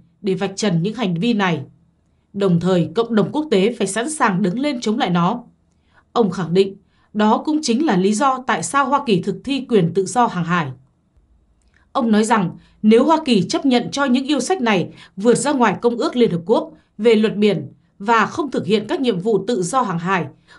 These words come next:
không có các biện pháp đối phó, bày tỏ quan điểm của mình và không đoàn kết với các đồng minh, thì Đảng Cộng sản Trung Quốc sẽ tiếp tục theo đuổi tham vọng và hành vi vô pháp của họ. Ông Thomas nói, may mắn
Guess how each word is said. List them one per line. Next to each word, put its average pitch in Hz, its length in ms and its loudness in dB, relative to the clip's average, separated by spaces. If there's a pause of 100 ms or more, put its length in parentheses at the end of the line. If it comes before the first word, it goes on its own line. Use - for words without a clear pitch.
không 294 280 -2
có 226 160 0
các 302 140 0
biện 233 200 0
pháp 311 220 0
đối 202 140 4
phó, 208 420 -2 (300)
bày 220 280 2
tỏ 202 200 0
quan 285 160 -2
điểm 208 160 2
của 185 100 0
mình 185 320 0 (300)
và 196 240 2
không 285 260 -4
đoàn 185 220 -2
kết 311 200 2
với 190 300 0
các 311 120 -2
đồng 175 180 0
minh, 202 320 2 (380)
thì 240 220 4
Đảng 190 240 -2
Cộng 208 100 -2
sản 196 240 -2
Trung 269 200 -6
Quốc 370 240 2
sẽ 247 140 -4
tiếp 381 240 2
tục 254 180 2
theo 277 120 -6
đuổi 202 220 0
tham 202 180 -2
vọng 175 180 2 (320)
và 214 180 2
hành 185 220 0
vi 277 220 0
vô 262 260 2
pháp 349 220 2
của 170 80 -8
họ. 185 320 -2 (1000)
Ông 196 180 0
Thomas 185 420 -4
nói, 180 260 -2 (560)
may 320 200 2
mắn 269 280 2